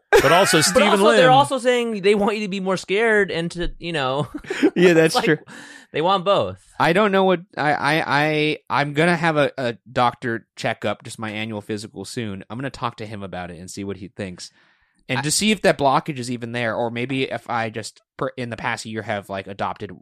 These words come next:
Speaker 3: worse allergies or something
Speaker 1: You should
Speaker 3: like that.
Speaker 1: look up online to see if there's, like, videos of before and after people's voice and how
Speaker 2: Oh.
Speaker 1: much it changed, because it could be a thing where they say, like, your voice. Oh, you gonna look it up right now?
Speaker 2: What if
Speaker 3: I
Speaker 2: you
Speaker 3: don't
Speaker 2: just
Speaker 3: want
Speaker 2: became,
Speaker 3: to.
Speaker 2: like, super deep voiced after this?
Speaker 3: I think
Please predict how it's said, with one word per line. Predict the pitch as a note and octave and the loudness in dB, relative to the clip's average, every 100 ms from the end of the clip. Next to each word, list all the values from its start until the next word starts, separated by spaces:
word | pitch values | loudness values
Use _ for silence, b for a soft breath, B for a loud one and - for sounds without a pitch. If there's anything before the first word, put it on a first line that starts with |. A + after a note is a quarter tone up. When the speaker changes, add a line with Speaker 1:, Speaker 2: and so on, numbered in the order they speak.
| _ | _
Speaker 3:
worse | G2 G#2 - | -10 -10 -10
allergies | G2 F#2 F2 E2 E2 F2 | -12 -14 -14 -16 -16 -14
or | |
something | - D3 | -10 -6
Speaker 1:
You | A#3+ | -4
should | - F4+ | -2 -4
Speaker 3:
like | F3 | 0
that. | |
Speaker 1:
look | G#3 G#3 G#3 | -2 -2 -4
up | F3 F3 - - | -2 -2 -4 -6
online | D#3 D3 C3+ E3 C#3 | -4 -4 -2 -4 -4
to | A#2 | -6
see | C3+ | -6
if | B2 | -8
there's, | - B2 A2+ | -6 -6 -4
like, | A#2 | -8
videos | A2 A#2 A2+ A2 | -6 -6 -4 -6
of | G#2+ G2 | -8 -10
before | G#2+ A#2+ A2+ G#2+ | -10 -6 -6 -4
and | |
after | A2 A#2 - A#2 G#2+ | -6 -8 -8 -14 -14
people's | B2+ A2 G#2+ G2 | -14 -10 -10 -10
voice | A2+ G#2+ G#2+ D#3 | -14 -8 -4 -2
and | D#3 | 0
how | A2 F2+ | -2 -2
Speaker 2:
Oh. | A2+ | -4
Speaker 1:
much | A2+ B2+ - | -4 -6 -6
it | - | -12
changed, | - A#2 G#2+ G#2+ - | -10 -8 -8 -10 -14
because | F#3 D4 | -8 -6
it | C#4+ | -4
could | - G#4 | -2 -2
be | G4+ | 0
a | D4 | -4
thing | - D3 D#3 | -2 -4 -2
where | C#3 | -2
they | B2 | -2
say, | A#2 C3+ | -2 -2
like, | A#2+ G#2+ - | -2 -2 -4
your | F#3 | -2
voice. | G#3+ B3+ - - | -2 -2 -8 -10
Oh, | |
you | G#2+ G2 | -10 -8
gonna | F#2 | -10
look | G2 | -8
it | F#2+ | -8
up | |
right | G#2 | -10
now? | G#2 | -6
Speaker 2:
What | A#2+ B3 | -2 -2
if | |
Speaker 3:
I | F#4+ | -2
Speaker 2:
you | |
Speaker 3:
don't | - | -2
Speaker 2:
just | D#4+ | -2
Speaker 3:
want | G#3 | -2
Speaker 2:
became, | G3+ G3 F#3 | -2 0 0
Speaker 3:
to. | |
Speaker 2:
like, | C3+ G2+ | -2 -4
super | - - D#3 | -10 -8 -4
deep | A#2 A2+ F#2+ | -4 -4 -2
voiced | G#2 A#2 F2 | -2 -2 -4
after | E2 F#2+ F2 | -6 -6 -6
this? | F2 D#2 - - - | -10 -10 -12 -20 -6
Speaker 3:
I | C#3+ D#3 | -4 -2
think | C3+ D3+ G#3+ | -2 -4 -4